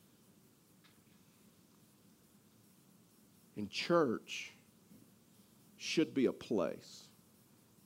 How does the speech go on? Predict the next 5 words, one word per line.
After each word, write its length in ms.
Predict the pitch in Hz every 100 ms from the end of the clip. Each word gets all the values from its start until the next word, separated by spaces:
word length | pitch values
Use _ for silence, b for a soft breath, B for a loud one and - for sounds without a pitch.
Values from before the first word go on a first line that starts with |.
| - - - - - - - - - - - - - - - - - - - - - -
to 120 | -
where 100 | 147
we 40 |
understand 640 | 143 127 113 - 131 123 104
that 120 | 92